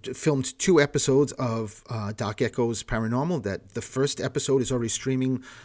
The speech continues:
on Amazon Prime. I wrote a book that came out December eighth. The only reason why I put that is that, and I ended that post with, "Anything is possible," is because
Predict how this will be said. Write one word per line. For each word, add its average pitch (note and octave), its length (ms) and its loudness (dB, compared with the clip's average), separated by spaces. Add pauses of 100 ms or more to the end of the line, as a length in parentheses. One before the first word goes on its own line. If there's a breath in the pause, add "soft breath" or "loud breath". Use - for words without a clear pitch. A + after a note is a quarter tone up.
(160 loud breath)
on A#2 260 -4
Amazon A#2+ 580 -4
Prime. D3 580 -6 (560 loud breath)
I A#2+ 100 0
wrote A#2+ 240 4
a A2+ 80 2
book C3 460 2
that B2+ 160 2
came C3 240 0
out B2+ 180 0
December A#2+ 480 0
eighth. C3+ 400 0 (320 loud breath)
The D3 240 -2
only F3+ 300 2
reason E3+ 380 0
why D3 220 -2
I C3 120 -2
put - 300 0
that G#2+ 360 -4 (300 loud breath)
is B2+ 220 2
that, A#2+ 340 -2
and A#2 160 -4
I B2 160 -4
ended C#3+ 300 -2
that B2 200 0 (360)
post D3+ 420 4 (100)
with, A#2+ 280 0 (460 loud breath)
"Anything D3+ 600 -2
is C3 160 -4
possible," G#2+ 760 -8 (260 loud breath)
is C#3+ 220 -2 (280)
because D3 800 -4